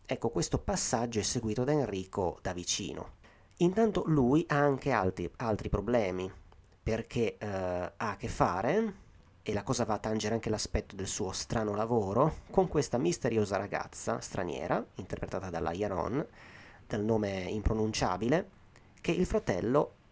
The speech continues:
gli fa trovare in casa, scaricandola con notevole irresponsabilità. Dunque, lo stile, i toni, una certa poetica del regista sono qui riconoscibili.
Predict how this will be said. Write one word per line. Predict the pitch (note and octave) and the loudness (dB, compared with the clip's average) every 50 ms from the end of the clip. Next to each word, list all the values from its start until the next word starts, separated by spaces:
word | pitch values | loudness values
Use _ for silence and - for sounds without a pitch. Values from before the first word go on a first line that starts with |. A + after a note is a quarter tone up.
| - - | -20 -8
gli | - F3 E3 | -4 -2 0
fa | - D3 | 0 0
trovare | - - C3+ B2+ B2+ | 0 2 2 2 2
in | C3 B2 | 2 0
casa, | A#2+ - - - - F2 - F2 | -2 -4 -6 -4 -4 -4 -4 -2
scaricandola | - - - A2 A#2 C3 A#2+ - - D2 - E2+ F#2 F#2 G2 F#2+ F#2 F2 | -2 -2 -2 0 -2 -2 -2 0 -2 -2 -2 -2 -4 -4 -2 -2 -2 -4
con | - - F#2+ F#2+ G#2+ G#2 F2+ - - - - - - - - - - - - | -4 -6 -6 -4 -4 -6 -6 -8 -12 -18 -20 -20 -20 -20 -18 -18 -18 -8 -2
notevole | C3+ C3+ C3 - - G#2 G2+ G#2+ A2 G#2 G2 - - | 0 0 0 2 0 0 0 2 0 0 0 -4 0
irresponsabilità. | - D#3+ C#3+ A#2+ G2+ - - - G2 F2+ - - F#2 D#2+ E2+ E2 D#2 - - - - - - - - - - - - - - - - | 2 2 2 2 0 -4 -4 -4 -6 -4 -4 -6 -6 -6 -6 -8 -8 -6 -8 -8 -8 -8 -18 -20 -20 -20 -20 -20 -20 -20 -20 -20 -12
Dunque, | - F#3+ F#3 D#3 A#2 G#2 F#2+ - G#2+ G2 F#2 - - - _ _ - | -2 2 2 2 2 2 -2 -2 -2 -2 -2 -4 -8 -20 _ _ -4
lo | - C#3+ D3+ D3 | 0 2 4 6
stile, | - - - - - - D3+ C3 G#2+ F#2+ F2+ F2 E2+ E2 - - - - - - - - - - | 4 4 2 2 -2 -2 -2 0 2 2 2 2 0 -4 -8 -12 -14 -16 -16 -18 -20 -20 -20 -10
i | - A2+ G#2+ - - | -8 -8 -8 -4 0
toni, | A#2 A#2+ B2 A#2+ A2+ G#2+ G2 G2 F#2+ G2+ | 2 4 6 6 4 4 2 -2 -4 -4
una | G#2+ A2 - | -4 -4 -2
certa | - C3+ A#2+ - - G#2+ | -2 -4 -2 -4 -6 -2
poetica | - C3+ C3 B2 A2 G2 F#2 - - F#2 - G2 | 0 2 4 4 2 0 -4 -8 -12 -8 -8 -6
del | F#2+ A2 G#2+ | -4 -2 -2
regista | A2 A2+ G#2+ G#2+ A2 G#2+ - - - G#2+ G#2 G#2 - - _ _ _ - _ - - _ _ _ _ - | -2 -2 -4 -4 -4 -4 -4 -4 -4 -4 -4 -4 -6 -10 _ _ _ -20 _ -20 -20 _ _ _ _ -8
sono | - - - D#3 D3 - | -4 2 4 4 4 4
qui | - B2+ | 2 0
riconoscibili. | A2+ A2 - G2 F2+ F#2 - - - - F#2+ E2 - F2+ E2 E2+ F#2 | -2 -2 -4 -4 -4 -4 -4 -4 -6 -6 -8 -8 -8 -8 -8 -8 -8